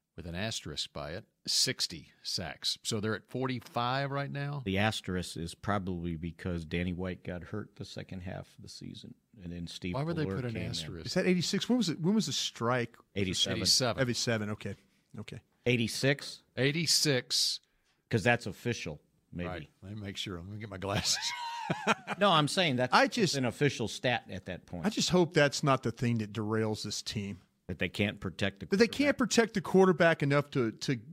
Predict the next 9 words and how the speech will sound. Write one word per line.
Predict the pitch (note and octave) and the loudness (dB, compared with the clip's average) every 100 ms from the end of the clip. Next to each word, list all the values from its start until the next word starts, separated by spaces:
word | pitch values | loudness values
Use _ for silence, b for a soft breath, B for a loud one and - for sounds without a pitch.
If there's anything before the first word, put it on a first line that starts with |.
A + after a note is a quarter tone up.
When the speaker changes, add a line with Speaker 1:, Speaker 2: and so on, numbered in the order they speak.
| - | 0
Speaker 3:
win | C3+ D3 | 4 6
these | C3+ A#2+ | 4 2
games | A#2+ A#2+ B2 - | 2 4 2 2
they | A2+ | 2
need | A2+ A2+ - | 2 2 0
to | G#2+ | -2
down | A2 G#2+ | 0 -2
the | G#2 | -2
stretch. | - G2+ G2+ - - | -2 -2 -8 -8 -12